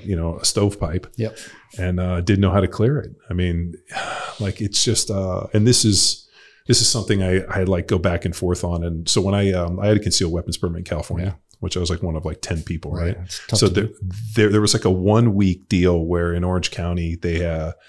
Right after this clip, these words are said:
Speaker 1: uh, they filed a lawsuit against him, and, like, it, like, they got a favorable decision, and it took them, like, a week to file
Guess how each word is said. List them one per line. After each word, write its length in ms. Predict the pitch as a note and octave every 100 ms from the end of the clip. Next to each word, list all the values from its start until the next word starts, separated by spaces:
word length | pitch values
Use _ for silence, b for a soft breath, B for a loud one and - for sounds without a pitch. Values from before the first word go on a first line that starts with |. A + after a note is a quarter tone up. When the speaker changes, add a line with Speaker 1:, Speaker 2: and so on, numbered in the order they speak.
| b b b -
Speaker 1:
uh, 120 | F#2
they 120 | E2+
filed 280 | - G2+ F2+
a 40 |
lawsuit 460 | E2+ E2 - - G2+
against 380 | G2 G2 F#2+ B2
him, 220 | C3+ - _ _ -
and, 280 | F2+ F2+ F2
like, 360 | E2 E2 -
it, 200 | F#2+ E2+
like, 260 | F2 E2+ -
they 80 | F2
got 180 | F#2+
a 40 | D#2+
favorable 580 | - F#2+ C3+ F2+ E2+ E2+
decision, 600 | - - F#2 F2 G#2+ F2+
and 80 | E2+
it 100 | E2
took 140 | F#2+
them, 120 | - F2+
like, 160 | F2+
a 40 | D#2+
week 340 | E2 F2+ F#2
to 80 | -
file 800 | - - F2 F2 F2 E2+ D2+ -